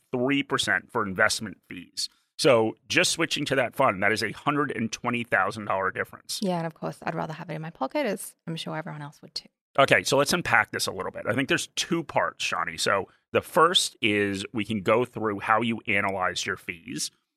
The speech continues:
Speaker 1: And then the second is how you analyze that you would get more value from the cheaper fund. So let's start with different types of fees.
Speaker 2: Sure, Mark. So like a lot of things in the financial services industry, it really isn't that straightforward. So there are quite a few different types of fees, and the sum of all these fees is your total fee that you pay.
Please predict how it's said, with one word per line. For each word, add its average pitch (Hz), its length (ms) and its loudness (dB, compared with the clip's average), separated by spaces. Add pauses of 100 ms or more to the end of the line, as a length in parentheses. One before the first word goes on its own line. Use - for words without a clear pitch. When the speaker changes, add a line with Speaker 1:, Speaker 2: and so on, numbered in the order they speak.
(140)
Speaker 1:
And 110 140 0
then 120 100 4
the 120 60 2
second 143 580 2
is 113 160 -4
how 120 140 4
you 117 180 -2
analyze 95 540 0
that - 120 -10
you 101 120 -2
would 98 140 -4
get 87 240 0 (240)
more 110 320 2
value 87 580 0
from 95 200 -8
the 92 80 -4
cheaper 92 380 -6
fund. 120 380 0 (380)
So 139 240 4
let's 151 160 2
start 165 320 2
with - 200 -2
different - 340 -4
types - 400 -2
of 101 100 -6
fees. - 340 -12
Speaker 2:
Sure, - 220 -4
Mark. 190 220 -4
So 175 340 0
like 180 240 -2
a 190 60 -4
lot 180 160 0
of 175 80 -4
things 165 260 -4
in 165 60 -8
the 160 80 -8
financial 160 360 -6
services 151 440 -10
industry, 151 400 -8
it - 80 -10
really 160 300 -4
isn't 165 160 -4
that - 180 -4
straightforward. 240 600 0
So 170 320 4 (300)
there 196 120 4
are 190 100 6
quite 202 220 2
a - 20 -4
few 180 240 0
different 170 420 -4
types - 300 -4
of 180 80 -2
fees, 277 340 2
and 175 140 2
the 170 40 -2
sum 196 200 2
of 175 140 0
all 160 100 0
these 160 220 -2
fees 156 320 -6
is 160 120 -8
your 160 120 -6
total 165 360 -8
fee 156 200 -10
that - 180 -10
you - 100 -12
pay. - 220 -10